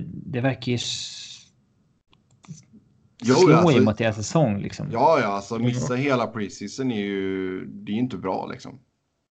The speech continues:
Speaker 2: Alltså, vad tror vi om Line?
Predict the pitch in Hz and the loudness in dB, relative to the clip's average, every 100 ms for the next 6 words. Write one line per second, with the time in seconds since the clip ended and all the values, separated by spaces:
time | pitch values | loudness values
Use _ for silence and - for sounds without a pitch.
0 | _ _ _ _ _ _ _ _ _ _ | _ _ _ _ _ _ _ _ _ _
1 | - - - _ _ - - 127 127 147 | -12 -12 -14 _ _ -14 -2 0 2 2
2 | 139 160 139 127 131 127 113 107 | 4 4 6 8 8 6 4 0